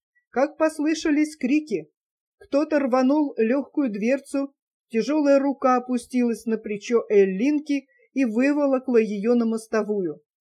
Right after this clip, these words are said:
Толпа людей обрушилась на Ипатию. Ее хватали за волосы, рвали на ней платье, забрасывали камнями. По черным рясам и озверевшим глазам монахов Ипатия поняла, что на этот раз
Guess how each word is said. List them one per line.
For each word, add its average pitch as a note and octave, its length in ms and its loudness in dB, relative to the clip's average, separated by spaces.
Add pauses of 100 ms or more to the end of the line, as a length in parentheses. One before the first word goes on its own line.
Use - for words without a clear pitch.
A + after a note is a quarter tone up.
(260)
Толпа A#3+ 400 4
людей A#3 400 2
обрушилась A3 680 -2
на A3+ 200 0
Ипатию. A3 560 -4 (360)
Ее B3 340 0
хватали B3+ 580 -2
за B3 220 -2
волосы, A3 640 0 (340)
рвали A#3 480 2
на A3 160 0
ней B3 260 -2
платье, G#3+ 680 -2 (360)
забрасывали B3 840 0
камнями. G#3 680 -2 (1040)
По B3+ 140 0
черным C4 580 0
рясам B3 520 0
и B3 220 -2
озверевшим A#3 880 -4
глазам A3 520 0
монахов G3 580 -4 (120)
Ипатия A#3+ 600 -4
поняла, A#3+ 560 0
что A#3+ 280 0
на A3 180 -2
этот G#3+ 380 -4
раз C4+ 360 -2